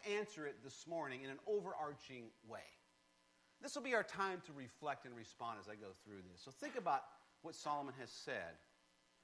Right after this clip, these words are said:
And, and see, here's what the thing. I think the solution to this overarching problem of what's the purpose in life, we're gonna get into the details of that as we move through the following chapters. But ultimately what Solomon is asking is, overall, life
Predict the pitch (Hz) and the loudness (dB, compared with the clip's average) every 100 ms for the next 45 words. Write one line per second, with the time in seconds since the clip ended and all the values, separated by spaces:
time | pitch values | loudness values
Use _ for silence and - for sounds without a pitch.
0 | - - - - 143 - 160 156 196 269 | -20 -20 -14 -4 -4 0 -2 -2 -2 -2
1 | 233 226 - 170 208 226 311 302 196 - | 0 0 0 0 0 2 -2 -2 -6 -4
2 | 170 165 196 - 220 233 - - - - | 0 2 2 0 -2 -4 -10 -20 -20 -20
3 | - - 160 - 196 190 196 175 175 165 | -14 -2 -2 2 4 6 8 6 4 -6
4 | - 175 170 170 139 151 - 147 160 156 | 0 6 6 6 0 -2 -4 -2 -2 -2
5 | 151 147 147 156 202 226 190 190 170 123 | -6 0 2 2 2 -2 0 0 -2 -2
6 | 110 160 156 147 117 110 113 117 113 123 | -4 -4 0 0 2 0 0 -2 -6 -4
7 | 143 135 143 131 113 127 127 123 110 104 | -4 -6 -10 -10 -4 2 2 2 -4 -6
8 | - 117 107 95 87 - - - - - | 2 2 0 -14 -18 -20 -20 -20 -20 -20
9 | - - - - - - 202 233 220 170 | -20 -20 -20 -20 -16 4 10 10 8 0
10 | 165 - 156 156 160 147 139 135 135 127 | 0 0 2 2 2 6 6 6 -4 -2
11 | 127 120 127 151 170 127 120 123 123 | -4 0 -2 0 2 6 4 4 2